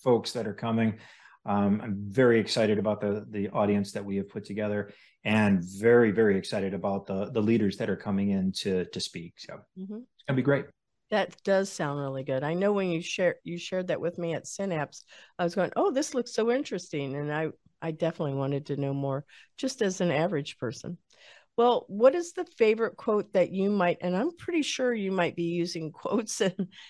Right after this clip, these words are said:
Speaker 2: in every chapter of your book also. That would be a, a really good use of quotes.
Speaker 1: Yeah, I, I, I do start every, every chapter of all the books with, uh, with a quote.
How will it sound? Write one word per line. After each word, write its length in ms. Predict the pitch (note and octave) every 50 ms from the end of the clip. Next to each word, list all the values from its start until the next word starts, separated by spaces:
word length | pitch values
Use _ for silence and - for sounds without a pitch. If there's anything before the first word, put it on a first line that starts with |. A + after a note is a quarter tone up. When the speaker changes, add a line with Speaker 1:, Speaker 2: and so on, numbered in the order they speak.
| - -
Speaker 2:
in 100 | G3 F#3
every 240 | F#3 F#3 F#3 G3 G3+
chapter 420 | G3 - - G#3+ F#3 F#3 - - F3
of 120 | D#3 D#3+
your 100 | D#3 D3+
book 380 | D3+ D3+ G3 G3 F#3 F3 - E3+
also. 560 | D#3+ D#3+ F3 E3+ - D3 B2 C3+ F3 F3+ F3+ - - - - F3
That 240 | D#3+ E3 F3 F3+
would 120 | F3 E3+ E3+
be 220 | E3+ D#3 D3+ D3
a, 260 | C3+ - A#2+ B2 C3 D#3+ E3+ _ _ _ _ _ -
a 40 | D3
really 340 | D#3 D#3+ D#3+ D#3+ D3+ C#3 D3+ - _
good 200 | - G3+ G3+ F#3+
use 300 | D#3+ D3+ D3 C#3+ D3 -
of 100 | C#3 -
quotes. 520 | - - - C3 A#2 C#3 F3 - - - - - _ _ -
Speaker 1:
Yeah, 480 | C#3 C3+ C3+ C3 B2+ B2+ B2 A#2+ B2 A#2+
I, 220 | D3 D3+ C#3+ C3+ -
I, 180 | C3+ C#3 D3 -
I 100 | - C3+ C3
do 460 | A#2+ C3+ C#3 C3+ C3 B2+ A#2+ A2+ A2+ _ _ _
start 280 | - - - C3+ B2+ B2
every, 300 | B2 A2+ A#2 A#2 A2 - - -
every 220 | C#3+ A#2+ B2 A#2
chapter 480 | A2 - B2+ A#2+ A2 G#2 - B2 A2 A2
of 100 | G#2 G#2+
all 120 | G#2+ G#2
the 100 | G2+ G#2+
books 360 | G2 G#2+ G#2+ G2+ - - -
with, 300 | - G#2 G2+ G2+ F#2+ G2
uh, 240 | G2+ G2+ G2 G2 G2+ G#2
with 140 | G#2+ F#2
a 40 | G2
quote. 440 | - - - B2+ A2 G#2 G#2+ G#2+ -